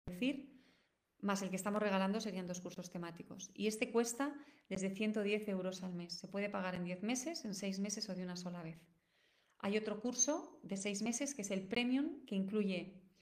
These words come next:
en lugar de un curso temático, incluye tres, más el que estamos regalando ahora, te llevarías cuatro,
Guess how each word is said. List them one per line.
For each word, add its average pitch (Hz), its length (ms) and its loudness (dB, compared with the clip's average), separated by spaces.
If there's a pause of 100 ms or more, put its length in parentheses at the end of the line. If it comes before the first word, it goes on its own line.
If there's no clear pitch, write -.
(520)
en 202 320 0
lugar 202 240 4
de 220 60 2
un 208 60 0
curso 214 220 -2
temático, 220 360 0
incluye 190 360 0
tres, 247 600 0
más 190 140 -4
el 170 60 -6
que 175 60 -8
estamos 185 300 -4
regalando 185 360 -2
ahora, 208 200 2
te 190 100 -6
llevarías 175 400 -4
cuatro, 254 500 0